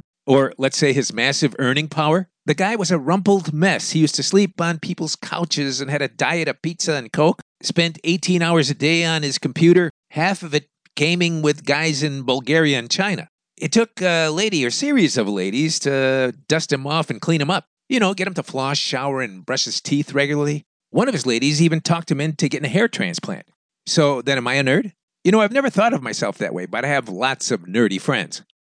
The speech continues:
Could be guilt by association, though I've never considered myself to be a hundred percent in their camp. But I have had more than one girlfriend accuse me of being a nerd. The question is, is that a slur or a compliment?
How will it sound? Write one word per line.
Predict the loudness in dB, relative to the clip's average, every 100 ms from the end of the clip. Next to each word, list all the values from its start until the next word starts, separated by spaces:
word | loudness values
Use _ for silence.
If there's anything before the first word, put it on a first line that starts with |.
| 0
Could | 2 4
be | 2 2
guilt | 2 0 0
by | -2 -2
association, | 0 0 0 0 0 -2 -8 _ _ _ _
though | 2 2
I've | 2 -2
never | 0 0
considered | -2 2 2 2
myself | 0 -4 -4 -4
to | -4
be | -4
a |
hundred | 0 -2
percent | -2 -6 -4
in | -4
their | -4
camp. | -4 -6 -6 -8 -14 _ _ _ _ _
But | 0 0 2
I | 0 0
have | -2 0
had | 0 2
more | 2 0
than | 0
one | -2 2
girlfriend | 2 2 0 -4
accuse | -6 0 2 2 0
me | -2 -2
of | -2
being | -2 0 0
a |
nerd. | 2 2 2 -4 _ _ _ _ -8
The | 0
question | 2 2 0
is, | -2 -2
is | 0
that | 0
a |
slur | 0 2 4 4 2 _ _ _ 2
or | 2
a | 2
compliment? | -2 -6 -6 -4 -8 -10